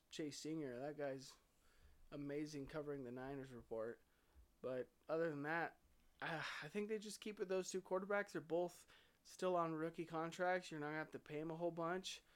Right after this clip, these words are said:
And I think they just go pick up a solid Q B three free agent just in case those two can't get it done or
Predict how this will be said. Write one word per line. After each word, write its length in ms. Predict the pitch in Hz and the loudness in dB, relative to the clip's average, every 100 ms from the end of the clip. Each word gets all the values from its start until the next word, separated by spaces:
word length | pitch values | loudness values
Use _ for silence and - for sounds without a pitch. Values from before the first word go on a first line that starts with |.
| - - _ | -20 -20 _
And 440 | - 143 147 147 147 | -4 -2 0 0 0
I 80 | 147 | 0
think 220 | 170 160 | -2 -2
they 80 | 160 | -2
just 400 | 160 151 - - - _ _ _ - | -2 -4 -6 -12 -18 _ _ _ -2
go 140 | 156 | 2
pick 280 | 151 - 175 | 2 0 -2
up 120 | 170 | 0
a 60 | 160 | 0
solid 560 | - - 160 165 156 151 - - | -4 0 4 4 4 0 -10 -18
Q 200 | - 190 | -6 -2
B 100 | 165 151 | 0 -2
three 300 | 160 160 156 | 0 0 0
free 340 | - 156 143 | -2 -2 0
agent 400 | 147 156 175 165 | 0 0 0 -2
just 220 | 147 - | -4 -6
in 80 | 139 | -6
case 260 | - 143 - | -2 -2 0
those 200 | 143 - | -4 -2
two 120 | 147 | -4
can't 220 | 151 143 | -2 -2
get 120 | 135 | 0
it 120 | 139 120 | 0 -2
done 320 | 120 143 151 | -2 0 0
or 240 | 131 123 | -2 -4